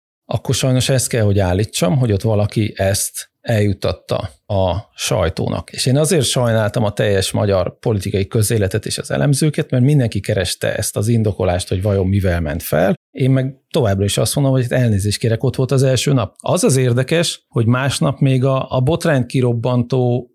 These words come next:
sajtóorgánum is írt egy cikket, hogy hát megjelent itt egy, egy kormánypárti névtelen cikk, ez is érdekes, hogy miért névtelen,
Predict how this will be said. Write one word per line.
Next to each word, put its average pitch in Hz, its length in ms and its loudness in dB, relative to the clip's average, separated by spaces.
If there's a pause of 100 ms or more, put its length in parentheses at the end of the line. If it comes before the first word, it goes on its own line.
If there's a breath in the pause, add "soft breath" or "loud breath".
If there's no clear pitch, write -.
sajtóorgánum 120 1400 0
is - 380 0
írt 139 280 0
egy 107 140 0
cikket, 147 500 -2
hogy 127 200 -2 (500 loud breath)
hát 170 300 -2
megjelent 127 540 2
itt 113 220 -2
egy, 113 300 0
egy 123 140 -2
kormánypárti 120 720 0
névtelen 127 720 2
cikk, 135 260 -2
ez 110 120 0
is 104 140 2
érdekes, 98 400 0
hogy 95 100 -2
miért 104 240 2
névtelen, 151 540 0